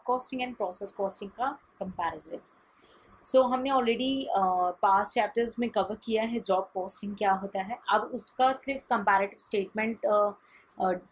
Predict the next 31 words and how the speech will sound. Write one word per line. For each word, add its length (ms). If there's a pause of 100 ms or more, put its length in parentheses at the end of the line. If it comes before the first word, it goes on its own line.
understand 640
करेंगे 280
और 120
discuss 380
करेंगे, 460 (480)
ठीक 140
है। 240 (140)
और, 480
अ, 240 (180)
कुछ 200
चीज़ें 240
मैं 100
आपको 440
explain 520
करूँगी, 300
कुछ 360
मैं 80
आपको 500
है, 160
अ, 60
बोलूँगी 540
आप 140
अपना 220
skill 380
use 220
करें, 240 (200)
ठीक 120
है। 100 (440)
So, 120
अब 460
job 420